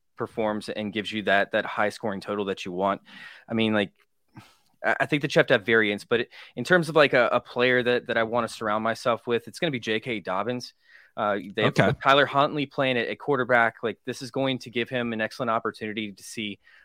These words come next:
Speaker 1: uh, breakaway runs, to, to be heavily involved in the offense. And Tyler Huntley, to an extent, does dump it down the running back. So maybe we see some receptions as well. The, the bigger factor is the Falcons have allowed at least a hundred yards rushing to the running back position in five of the past seven games.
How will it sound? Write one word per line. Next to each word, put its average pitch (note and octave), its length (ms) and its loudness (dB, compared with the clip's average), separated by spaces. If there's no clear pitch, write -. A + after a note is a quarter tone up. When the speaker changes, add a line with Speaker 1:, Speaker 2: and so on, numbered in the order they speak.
Speaker 1:
uh, D2+ 200 -2
breakaway C3+ 480 4
runs, A#2+ 580 0
to, G#2 220 -8
to F#2+ 120 -20
be A2 160 -8
heavily C#3+ 300 -4
involved B2+ 300 4
in A#2 80 -6
the A2+ 80 4
offense. A2 480 0
And A2+ 100 -8
Tyler F#3+ 240 4
Huntley, F#3 280 0
to - 100 -6
an E3+ 60 0
extent, D3 320 0
does B2+ 200 0
dump B2 200 0
it - 20 -16
down A#2+ 140 0
the A2 80 -6
running A2+ 180 -2
back. A2 220 2
So - 120 -8
maybe F3 140 0
we F3 100 -2
see D3+ 140 -8
some C#3+ 140 -8
receptions A#2 520 -2
as G#2 140 -14
well. G#2 260 2
The, C#3 100 8
the B2+ 100 0
bigger F3 220 6
factor D#3+ 360 6
is B2+ 80 0
the A#2+ 80 -6
Falcons B2 460 2
have A#2+ 80 -8
allowed A#2 260 2
at G#2 80 -4
least A2+ 260 -8
a - 40 -6
hundred A#2 380 -4
yards G#2+ 340 2
rushing G#2+ 420 -4
to - 80 -14
the F#2 80 -10
running G#2 200 -2
back A2+ 200 0
position A#2+ 400 -6
in G#2+ 120 -4
five G#2+ 260 0
of A2 60 -4
the G#2 40 -4
past - 440 -6
seven A2 320 -6
games. G#2+ 400 -8